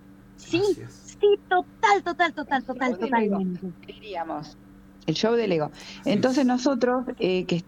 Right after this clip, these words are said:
Speaker 3: que estamos investigando y estamos en conexión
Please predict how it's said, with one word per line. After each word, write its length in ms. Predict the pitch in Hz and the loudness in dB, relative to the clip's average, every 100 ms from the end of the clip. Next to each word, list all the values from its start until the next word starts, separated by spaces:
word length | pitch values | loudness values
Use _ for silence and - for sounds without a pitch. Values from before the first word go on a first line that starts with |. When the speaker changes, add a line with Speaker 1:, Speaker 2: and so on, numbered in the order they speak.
| - | -6
Speaker 3:
que 80 | - | -4
estamos 680 | 165 - 269 208 185 190 - | 0 0 0 0 -2 -4 -8
investigando 680 | - 165 160 165 180 196 208 | -4 -2 -2 -2 -2 0 -2
y 160 | 180 175 | -2 -4
estamos 560 | 170 294 254 220 175 | -6 -4 -2 -2 -2
en 100 | 180 | -2
conexión 680 | 160 170 160 - 190 175 170 | -2 -2 -6 -4 -4 -2 -4